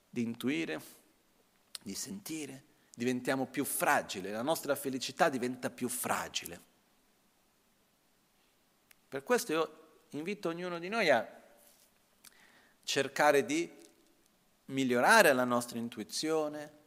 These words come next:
la nostra sensibilità, diminuendo il rumore intorno a noi. Questa è una cosa.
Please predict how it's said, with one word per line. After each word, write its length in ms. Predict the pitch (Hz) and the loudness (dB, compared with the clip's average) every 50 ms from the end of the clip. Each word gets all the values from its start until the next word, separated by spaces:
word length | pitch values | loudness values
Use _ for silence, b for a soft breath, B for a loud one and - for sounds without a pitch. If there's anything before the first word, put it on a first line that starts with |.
| _ _ _ _ | _ _ _ _
la 100 | - 110 | -6 -4
nostra 320 | 117 123 120 120 - 123 | -2 -2 -2 -2 -4 -6
sensibilità, 920 | 113 - - 120 113 113 - - 113 98 110 107 107 107 - - 151 151 147 | -6 -6 -6 -6 -4 -6 -6 -6 -6 -6 -6 -6 -8 -6 -4 0 0 0 0
diminuendo 840 | 120 107 107 160 190 190 190 185 170 165 165 185 190 185 170 139 139 | -2 -4 -6 -4 -2 0 0 0 0 -2 -2 -2 -2 -2 -2 -2 -2
il 40 | 120 | -2
rumore 600 | 98 113 117 120 117 120 127 127 120 123 135 - _ _ _ _ _ _ _ _ _ _ _ _ _ _ _ _ _ _ _ _ _ _ _ _ _ _ _ _ _ _ _ _ _ _ _ _ _ _ - | -2 -4 -4 -2 -2 -4 -4 -6 -8 -12 -14 -16 _ _ _ _ _ _ _ _ _ _ _ _ _ _ _ _ _ _ _ _ _ _ _ _ _ _ _ _ _ _ _ _ _ _ _ _ _ _ -10
intorno 480 | 110 110 104 - 135 123 110 107 104 | -8 -8 -4 0 0 2 2 0 -4
a 40 | 98 | -4
noi. 320 | 98 107 110 110 120 120 - - - - _ _ _ _ _ _ _ _ _ _ | -4 -2 -2 -4 -4 -6 -12 -18 -20 -20 _ _ _ _ _ _ _ _ _ _
Questa 320 | - 131 127 123 - 120 | -4 -4 -4 -4 -4 -6
è 20 | 98 | -8
una 160 | 95 92 90 | -8 -8 -10
cosa. 420 | - - 131 143 143 147 - 151 | -6 -4 -2 -2 -2 -4 -8 -12